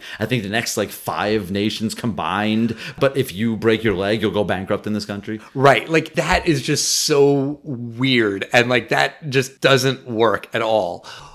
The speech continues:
Speaker 2: But I think a lot of this movie does work really well. I think the fact that other than that opening voiceover, they don't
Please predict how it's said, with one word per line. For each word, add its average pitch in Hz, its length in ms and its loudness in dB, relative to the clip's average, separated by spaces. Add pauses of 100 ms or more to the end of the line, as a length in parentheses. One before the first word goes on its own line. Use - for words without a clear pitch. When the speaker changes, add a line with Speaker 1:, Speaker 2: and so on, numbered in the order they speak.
(480)
Speaker 2:
But 208 420 4 (200)
I 156 80 4
think - 200 0
a 165 80 4
lot 143 300 2
of 147 140 0
this 131 160 -4
movie 117 400 -2 (140)
does 110 460 0
work 95 460 -6
really 101 400 -2
well. 82 380 -10 (220)
I 143 100 4
think 175 320 -2
the 156 80 2
fact 131 420 -2
that 117 240 0 (240)
other 156 300 6
than 139 180 4
that 135 240 0
opening 117 400 0
voiceover, 143 640 0 (180)
they 165 600 -2
don't 190 340 2